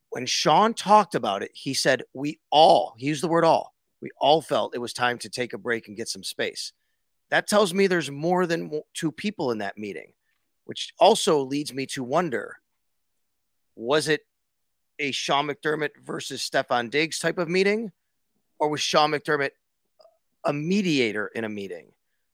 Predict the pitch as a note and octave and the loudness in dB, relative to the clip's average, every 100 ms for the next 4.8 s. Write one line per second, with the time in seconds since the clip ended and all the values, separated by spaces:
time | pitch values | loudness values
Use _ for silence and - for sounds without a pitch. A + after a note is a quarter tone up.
0 | - A2 C#3+ C#3+ D3 D3 _ - D3 - | -10 2 4 6 2 0 _ -4 -4 -4
1 | D#3+ F#3 F#3 F#3 C#3 - - _ _ _ | 2 2 2 -2 -4 -10 -20 _ _ _
2 | _ _ _ _ - F3+ E3+ D3 C3+ C3+ | _ _ _ _ -6 -6 0 0 0 0
3 | C#3 B2+ A#2 - _ _ _ _ - D3 | 0 0 0 -4 _ _ _ _ 0 2
4 | C#3 A2 C3 B2+ A#2 G2 - - | 2 0 -2 0 -2 -2 -4 -8